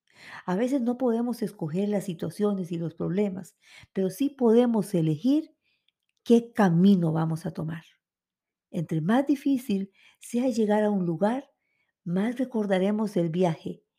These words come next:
y las personas que estuvieron ahí a pesar de todo. Al terminar otro año,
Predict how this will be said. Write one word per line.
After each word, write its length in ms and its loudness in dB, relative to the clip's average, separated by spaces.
y 140 2
las 240 0
personas 760 0
que 80 2
estuvieron 680 2
ahí 400 0
a 160 -2
pesar 320 -4
de 140 -4
todo. 340 -12
Al 160 -4
terminar 460 0
otro 260 0
año, 300 -4